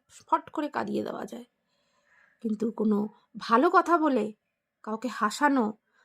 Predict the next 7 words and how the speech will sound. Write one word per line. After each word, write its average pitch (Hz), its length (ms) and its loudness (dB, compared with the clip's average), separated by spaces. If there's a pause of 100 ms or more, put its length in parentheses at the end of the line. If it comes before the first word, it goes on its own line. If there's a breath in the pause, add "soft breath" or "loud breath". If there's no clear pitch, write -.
কাউকে 208 240 -4
খুশি 247 380 -2
রাখা, 285 500 0 (420)
কারোর 220 240 0
জন্য 240 260 2
কিছু 220 240 -8 (100)
করা 220 460 0